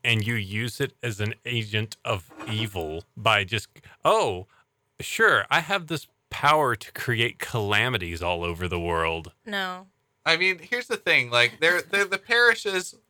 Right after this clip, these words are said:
Speaker 3: were not, like, a fam-, they were a family of means. Like, if they wanted to put it in a safe vault somewhere, they could have just done that.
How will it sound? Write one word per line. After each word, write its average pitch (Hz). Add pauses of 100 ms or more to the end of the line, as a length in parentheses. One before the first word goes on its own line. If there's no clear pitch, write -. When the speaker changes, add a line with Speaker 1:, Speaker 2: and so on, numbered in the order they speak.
(100)
Speaker 3:
were 160
not, 165
like, 143
a 131
fam-, 135 (120)
they 196
were 196
a 185
family 185
of 104
means. 104 (580)
Like, 139
if 160
they 190
wanted 175
to 175
put 151
it 107 (180)
in 131
a 123
safe 151 (220)
vault 117
somewhere, 104 (580)
they 147
could 214
have 190
just -
done 90
that. -